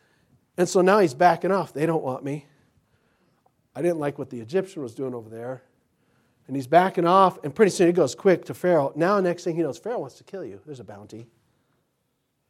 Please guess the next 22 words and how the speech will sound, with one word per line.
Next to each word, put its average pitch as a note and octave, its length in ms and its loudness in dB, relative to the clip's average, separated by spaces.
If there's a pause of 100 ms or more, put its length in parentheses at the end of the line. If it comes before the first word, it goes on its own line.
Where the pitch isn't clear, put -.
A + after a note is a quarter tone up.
(380)
And D#3+ 160 -4
now, G#3+ 200 -4 (140)
n-, - 1080 -18 (120)
nobody F#3 460 -4
wants A3+ 380 -10
him. G2 200 -10 (800)
If - 60 -20
he G3+ 80 -8
could F#3 160 -6
find D4+ 200 -2
his D#3+ 140 -4
mom, G3 240 0
she A3 160 -10
might, A2+ 320 -8 (120)
if - 80 -20
she's B2 160 -14
alive. C#3 380 -10 (200)
But A3 100 0
nobody D4+ 380 0
really G#3 240 0
wants B3 320 -8
him. C3+ 140 -18